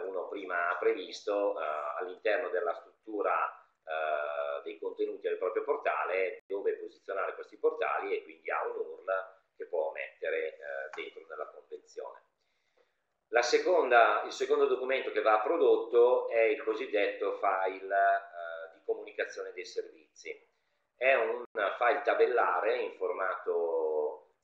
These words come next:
eh, Office, eh, eh, Open Office, quindi non è Excel ma è Open Office,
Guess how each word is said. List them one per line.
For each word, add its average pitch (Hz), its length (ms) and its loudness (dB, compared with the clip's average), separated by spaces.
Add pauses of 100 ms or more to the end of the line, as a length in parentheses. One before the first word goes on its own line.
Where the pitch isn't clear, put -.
(100)
eh, 76 1080 -4
Office, 92 720 0
eh, 78 1500 -4
eh, 78 120 0 (140)
Open 101 240 -2
Office, 113 1040 -4
quindi 73 380 -14
non 78 160 -12
è 90 40 -6 (120)
Excel 85 360 -8
ma 80 120 -8
è 80 40 -4
Open 95 220 -6
Office, 113 560 -6